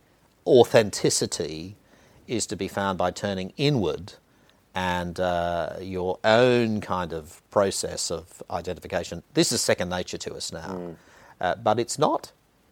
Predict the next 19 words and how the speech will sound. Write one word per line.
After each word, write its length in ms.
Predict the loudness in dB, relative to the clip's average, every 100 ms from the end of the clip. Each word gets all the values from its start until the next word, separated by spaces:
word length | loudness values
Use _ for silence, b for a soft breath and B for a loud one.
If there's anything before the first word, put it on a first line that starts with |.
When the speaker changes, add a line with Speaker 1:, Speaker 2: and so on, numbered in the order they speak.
| _ _ _
Speaker 1:
universal. 760 | -2 2 4 4 4 2 -4 -4
It's 160 | 0 2
a 60 |
Western, 600 | 6 6 6 2 2 0
secular, 720 | 0 2 2 2 2 4 2 -2 b b b _ _ 2
late 300 | 4 4 4
modern 420 | 4 4 0 -4 2
phenomenon. 560 | 4 4 2 -2 -8 _ _ _ b b b b -2
And, 400 | 0 0 -2 -2
uh, 260 | -2 -2
we 120 | -4 -4
need 160 | -4
to 100 | 0
understand 580 | 2 4 2 0 0 2
it 160 | 0 -2 b b b b
so 280 | 0 4 6
that 260 | 6 2 0
we 180 | -8 -8
can 540 | -8 -8 -8 -8 -10